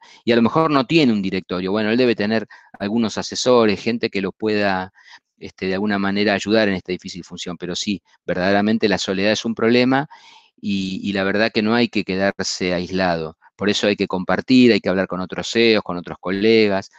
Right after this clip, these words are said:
A mí me gusta mucho para la figura de las pymes poder compartir.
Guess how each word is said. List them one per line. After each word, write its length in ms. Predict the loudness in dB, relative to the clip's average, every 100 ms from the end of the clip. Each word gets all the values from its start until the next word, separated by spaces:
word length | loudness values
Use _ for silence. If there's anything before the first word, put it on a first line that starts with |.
| -20
A 80 | -6
mí 120 | -2
me 140 | 2 2
gusta 240 | 0 -2
mucho 320 | 0 0 -2
para 200 | 0 0
la 120 | 0 -2
figura 340 | -6 -4 -2
de 60 | 0
las 140 | -2
pymes 520 | 0 2 2 0 -4 -14 -20 -20
poder 320 | -6 -2 -2 -2
compartir. 800 | -4 -2 -2 0 2 2 0